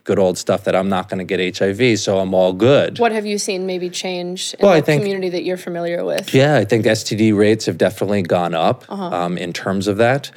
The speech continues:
Speaker 1: Um, and then I also think that, you know, people are questioning,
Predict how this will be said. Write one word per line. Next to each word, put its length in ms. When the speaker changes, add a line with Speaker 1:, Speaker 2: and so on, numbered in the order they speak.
Speaker 1:
Um, 380
and 240
then 80
I 80
also 300
think 380
that, 300
you 80
know, 220
people 480
are 220
questioning, 840